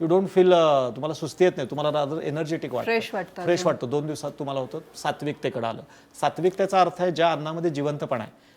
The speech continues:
Speaker 1: ज्या अन्नामध्ये पाणी तत्व जास्त आहे, जो निसर्गापासून डायरेक्ट आलेला आहे,
Speaker 2: बरोबर.
Speaker 1: जो माझ्या मनामध्ये, शरीरामध्ये सात्विकता तयार करतो, तो आहार सात्विकतेकडे जातो.
Speaker 2: म्हणजे भाव पण
Speaker 1: हा.
Speaker 2: निर्माण करतं, अन्न
Speaker 1: भाव पण,
Speaker 2: तुम्हाला असं
Speaker 1: अन्न, अन्न,
Speaker 2: म्हणायचं.
Speaker 1: भाव, भाव आणि इमोशन्स अन्नातूनच
Speaker 2: बरोबर.
Speaker 1: तयार होतात.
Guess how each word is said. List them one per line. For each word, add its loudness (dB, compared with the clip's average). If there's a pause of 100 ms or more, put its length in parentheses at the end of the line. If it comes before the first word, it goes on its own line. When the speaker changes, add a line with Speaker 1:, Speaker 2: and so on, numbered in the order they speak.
(180)
Speaker 1:
ज्या 2
अन्नामध्ये -2
पाणी 2
तत्व 2
जास्त 2
आहे, -8 (300)
जो 4
निसर्गापासून 4
डायरेक्ट 6
आलेला 2
आहे, -12
Speaker 2:
बरोबर. -10
Speaker 1:
जो 2
माझ्या 2
मनामध्ये, 0
शरीरामध्ये 0
सात्विकता -2
तयार 4
करतो, -8 (400)
तो 6
आहार 4
सात्विकतेकडे -2
जातो. -10
Speaker 2:
म्हणजे -10
भाव 8
पण 6
Speaker 1:
हा. 4
Speaker 2:
निर्माण 2
करतं, -2
अन्न 2
Speaker 1:
भाव 12
पण, 6
Speaker 2:
तुम्हाला 4
असं 6
Speaker 1:
अन्न, 2
अन्न, 0
Speaker 2:
म्हणायचं. 0
Speaker 1:
भाव, 4
भाव 6
आणि 4
इमोशन्स -2
अन्नातूनच 0
Speaker 2:
बरोबर. -2
Speaker 1:
तयार 6
होतात. -6